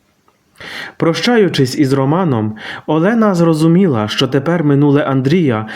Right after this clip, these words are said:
стало частиною і її життя.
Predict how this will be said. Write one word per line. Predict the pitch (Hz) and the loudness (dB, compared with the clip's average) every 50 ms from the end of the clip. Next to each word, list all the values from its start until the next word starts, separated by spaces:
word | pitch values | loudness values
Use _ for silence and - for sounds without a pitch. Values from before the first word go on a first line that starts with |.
| - - - | -14 -14 -14
стало | - - - 160 156 151 156 156 156 | -14 -8 -4 -2 -2 0 0 0 0
частиною | 156 - 165 147 - - 202 214 220 208 202 190 170 180 175 175 - - | 0 -2 -2 -2 -2 -2 0 2 2 4 2 2 2 2 2 2 0 0
і | 151 | 0
її | 160 170 170 175 165 156 156 147 123 | 2 2 2 2 2 2 2 2 2
життя. | 107 117 113 107 - - - 113 104 101 110 | 2 0 -2 -2 -4 -4 -4 -4 -2 -4 -8